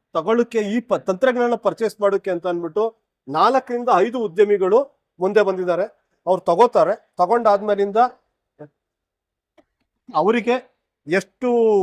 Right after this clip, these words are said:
ಆ, ಪ್ರಮಾಣದಲ್ಲಿ ನಿಮ್ಗೆ ಆ, ಈ ವಸ್ತುಗಳು ಬೇಕಾಗುತ್ತೆ ಅನ್ಸುತ್ತೆ, ಅದ್ರ ಪ್ರ-, ಪ್ರಕಾರವಾಗಿ ಒಂದಷ್ಟು ರೈತರನ್ನ, ಒಳ್ಳೆ ರೈತರನ್ನ ನಾವೇ ಗುರುತಿಸಿ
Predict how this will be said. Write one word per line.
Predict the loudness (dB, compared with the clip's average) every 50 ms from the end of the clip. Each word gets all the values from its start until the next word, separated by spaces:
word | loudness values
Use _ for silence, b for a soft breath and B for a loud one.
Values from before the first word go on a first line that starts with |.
| 0 -2 -6 _ _ _ _ _ _ _ _ _ _ _ _ _ _ _ _ _ _ _ -2 2
ಆ, | 4 6 6 6 6 6 4 4 4 4 4 2 2 0 -4 -8 _ _ _ _
ಪ್ರಮಾಣದಲ್ಲಿ | 2 2 4 6 8 6 6 6 4 2 0 0 0 -4 -6 -8 _ _ _ _ _ _ _ -6
ನಿಮ್ಗೆ | -4 -2 -2 -2 -2 0
ಆ, | 2 4 4 4 4 4 4 2 2 0 -2 -4 -6 -12 -10
ಈ | -10 -10 -8 -8 -10 -10
ವಸ್ತುಗಳು | -10 -12 -12 -14 -14 -10 -6 0 0 0 0
ಬೇಕಾಗುತ್ತೆ | 0 -4 -4 -2 -4 -4 -4 -6 -6 -6
ಅನ್ಸುತ್ತೆ, | -6 -6 -6 -10 -10 -4 -4 -4 -4 _ _ _ _ _ -2 2
ಅದ್ರ | 2 2 4 2 -2
ಪ್ರ-, | -4 -2 -4 -4 -4
ಪ್ರಕಾರವಾಗಿ | -6 _ -10 -10 -6 -2 0 0 0 0 0 -2 -2 -4 -8 -10
ಒಂದಷ್ಟು | -6 -6 -6 -6 -6 -8 -10 -8 -8 -4
ರೈತರನ್ನ, | -2 -2 -2 -2 -2 -4 -4 -2 -2 -2
ಒಳ್ಳೆ | -2 -2 -2 -2 -2 -2
ರೈತರನ್ನ | -2 -2 -2 -4 -6 -8 -10 -4 -2 -2
ನಾವೇ | 0 0 0 -2 -2 0 0 -2
ಗುರುತಿಸಿ | -2 -2 -2 -2 -4 -6 -10 -10 -10 -10 -10 _